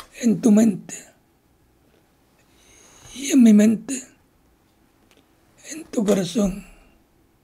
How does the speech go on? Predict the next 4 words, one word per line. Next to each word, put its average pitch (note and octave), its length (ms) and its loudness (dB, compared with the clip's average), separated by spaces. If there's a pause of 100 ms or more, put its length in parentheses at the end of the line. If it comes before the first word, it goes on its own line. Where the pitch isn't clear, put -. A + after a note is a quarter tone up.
(1120)
y C4 320 -14
en B3 140 2
mi G#3 120 2
corazón F#3 640 -2